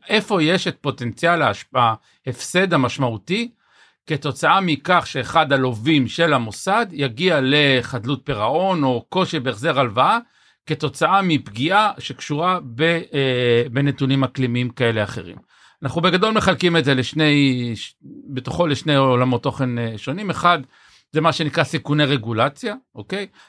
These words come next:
האם נ-, כניסה לתוקף של חוקי אקלים כאלה ואחרים במדינה, יכולים להוות סיכון על מודל עסקי?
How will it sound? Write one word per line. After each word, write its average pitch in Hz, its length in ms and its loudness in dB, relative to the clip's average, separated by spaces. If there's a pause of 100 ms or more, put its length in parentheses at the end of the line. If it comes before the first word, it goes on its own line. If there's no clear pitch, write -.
האם 175 340 0 (100)
נ-, 151 180 -4
כניסה 165 460 0
לתוקף 143 540 -2
של 160 380 0
חוקי 143 460 -2
אקלים 151 340 -2
כאלה 139 380 2 (100)
ואחרים 123 400 -2
במדינה, 120 520 -4 (340)
יכולים 214 420 -2
להוות 170 320 2
סיכון 233 380 -6
על 202 80 -2
מודל 170 360 0
עסקי? 151 380 -6